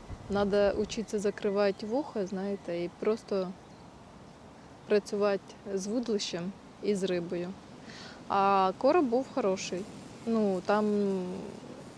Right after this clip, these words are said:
не двушка. Ну, такий солідненький. Ну, нічого страшного.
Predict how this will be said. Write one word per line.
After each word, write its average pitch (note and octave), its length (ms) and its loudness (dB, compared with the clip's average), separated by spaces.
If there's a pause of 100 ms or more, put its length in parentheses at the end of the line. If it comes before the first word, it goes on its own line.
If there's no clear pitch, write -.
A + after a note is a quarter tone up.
(300)
не B3+ 200 6
двушка. G3+ 520 -2 (760)
Ну, F#3 60 -2 (120)
такий F3 280 -6 (600)
солідненький. F#3 840 0 (720)
Ну, C#4 60 -4
нічого D#4+ 300 -4
страшного. G4 420 -2